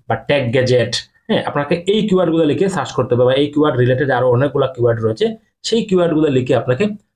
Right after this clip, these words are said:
সার্চ করতে হবে। এবং মনে রাখবেন, ক্লায়েন্ট পেতে হলে আপনাকে শুধু সার্চ করে বের করলে হবে না, আপনাকে কি করতে হবে? তাকে একটি সুন্দর,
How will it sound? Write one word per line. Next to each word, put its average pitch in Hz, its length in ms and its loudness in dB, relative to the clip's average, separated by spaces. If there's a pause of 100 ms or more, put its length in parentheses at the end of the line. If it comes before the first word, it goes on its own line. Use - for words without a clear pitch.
সার্চ - 280 -6
করতে - 260 -4
হবে। 92 200 -6
এবং 196 300 0 (600)
মনে 202 180 2
রাখবেন, 208 320 -2 (340)
ক্লায়েন্ট 226 400 0
পেতে 214 200 -2
হলে 151 360 2
আপনাকে 143 280 -2
শুধু 165 120 2
সার্চ 175 340 -4
করে 208 340 0 (220)
বের 156 320 0
করলে 156 280 2
হবে 90 220 -2
না, 80 260 -12 (360)
আপনাকে 180 320 -4
কি 190 100 0
করতে 180 240 0
হবে? 165 320 -2 (140)
তাকে 170 180 -2
একটি 175 460 -2 (640)
সুন্দর, 180 520 0